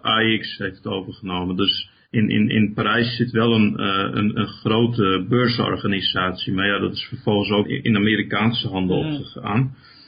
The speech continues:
Speaker 1: Maar ja, je gaat, als, als je naar het beurshoofdkwartier wilt, dan moet je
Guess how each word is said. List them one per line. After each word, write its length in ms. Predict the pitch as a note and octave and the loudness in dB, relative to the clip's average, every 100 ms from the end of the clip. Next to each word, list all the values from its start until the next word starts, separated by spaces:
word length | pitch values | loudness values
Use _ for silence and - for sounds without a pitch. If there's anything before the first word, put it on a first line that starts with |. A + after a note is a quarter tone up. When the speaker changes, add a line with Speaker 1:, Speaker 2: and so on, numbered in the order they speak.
| _ | _
Speaker 1:
Maar 480 | - G2+ G2 F#2+ F#2 F#2+ | -2 0 2 2 0 -2
ja, 380 | A#2 G2+ F2+ - _ | 0 0 -2 -8 _
je 160 | A2+ G#2 | -4 -2
gaat, 480 | - G#2 G2+ - - | 0 0 0 -4 -4
als, 320 | G#2+ - - | -2 -2 -2
als 280 | A2 A2 - | -2 -2 2
je 80 | |
naar 220 | G#2+ G#2 G2+ | 2 4 2
het 160 | F#2 | 0
beurshoofdkwartier 960 | A#2 C#3 C#3 D3 C#3+ C#3+ C3 C#3 C#3+ C#3 | 2 2 2 0 0 -2 0 4 4 4
wilt, 420 | C3+ D#3 F3+ - | 2 2 0 -8
dan 180 | B2 A2 | -2 2
moet 300 | A#2 A#2 A#2 | 4 4 2
je 340 | A2+ A2 G#2 | 0 2 2